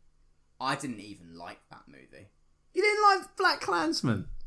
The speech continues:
Speaker 1: All right, let me, let me, let me rephrase. I liked it. It wasn't as good as I thought it was gonna be.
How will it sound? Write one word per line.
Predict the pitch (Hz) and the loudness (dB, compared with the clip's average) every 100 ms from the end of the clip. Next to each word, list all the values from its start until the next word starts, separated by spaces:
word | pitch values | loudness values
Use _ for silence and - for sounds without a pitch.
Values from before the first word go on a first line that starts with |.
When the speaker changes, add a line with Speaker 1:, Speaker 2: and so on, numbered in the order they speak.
| - | -4
Speaker 1:
All | 135 | -2
right, | 120 | -2
let | 151 170 | -4 -4
me, | 170 190 | -4 -6
let | 180 | -8
me, | 175 | -8
let | 185 | -8
me | 180 | -6
rephrase. | 160 - 139 101 92 - - _ - | -6 -6 -6 -6 -8 -16 -20 _ -6
I | 135 135 | -2 -2
liked | 139 151 151 - - | 2 2 0 -6 -10
it. | 117 117 - - _ - | -6 -6 -6 -10 _ -16
It | 135 123 | -14 -10
wasn't | 127 113 120 | -8 -8 -12
as | 104 | -14
good | - 104 | -14 -12
as | 104 101 | -10 -10
I | 107 | -10
thought | - 104 85 | -10 -12 -14
it | 78 | -16
was | 90 | -18
gonna | 87 80 | -18 -18
be. | 82 85 | -20 -20